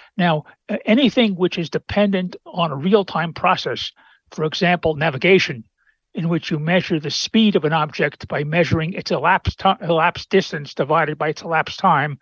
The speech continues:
you're gonna get the wrong answer because the elapsed time has in that extra second that you haven't accounted for. Uh, the result of that is that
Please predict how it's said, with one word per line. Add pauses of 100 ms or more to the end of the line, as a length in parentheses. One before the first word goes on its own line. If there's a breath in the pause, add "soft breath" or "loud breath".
(380 loud breath)
you're
gonna
get
the
wrong
answer
because
the
elapsed
time (320 soft breath)
has
in
that
extra
second (360 soft breath)
that
you
haven't
accounted
for. (380 soft breath)
Uh,
the
result
of
that
is
that